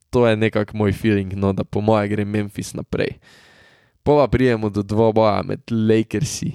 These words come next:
in Golden Stateom. LeBron James proti Stephu Curryju. Epska tekma, na kateri lahko gre v obe smeri, sam so Lakersi,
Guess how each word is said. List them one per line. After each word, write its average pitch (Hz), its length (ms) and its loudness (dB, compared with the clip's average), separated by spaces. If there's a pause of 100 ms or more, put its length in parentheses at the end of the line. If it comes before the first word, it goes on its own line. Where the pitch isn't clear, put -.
(220)
in 104 200 -6
Golden 107 580 2
Stateom. - 720 -6 (380)
LeBron 117 580 0
James 123 300 0
proti - 300 -10
Stephu 107 520 0
Curryju. 110 460 0 (580)
Epska - 380 0
tekma, 123 480 2 (160)
na 110 140 -8
kateri 120 280 2
lahko 117 180 4
gre 120 140 2
v 110 100 -2
obe 117 220 0
smeri, 113 480 0 (520)
sam 113 360 -8
so - 180 -4
Lakersi, 104 840 -2